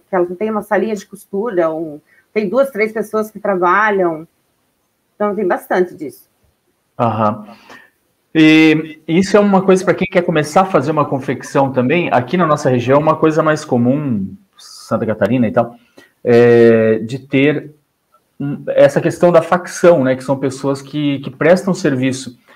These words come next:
Speaker 2: E existem algumas
Speaker 1: Sim.
Speaker 2: confecções que acabam não tendo nenhuma fun-,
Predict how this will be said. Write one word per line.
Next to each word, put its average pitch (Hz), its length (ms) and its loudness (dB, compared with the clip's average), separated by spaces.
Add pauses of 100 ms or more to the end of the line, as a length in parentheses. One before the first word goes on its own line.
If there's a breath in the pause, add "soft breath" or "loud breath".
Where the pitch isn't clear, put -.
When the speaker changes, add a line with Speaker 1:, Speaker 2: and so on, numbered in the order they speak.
(140 soft breath)
Speaker 2:
E 143 80 4
existem 185 380 2
algumas 180 300 4
Speaker 1:
Sim. 175 80 0
Speaker 2:
confecções 165 760 -4
que 175 460 0
acabam 165 520 0
não 170 160 -4
tendo 175 320 2
nenhuma 196 300 0
fun-, 196 320 -4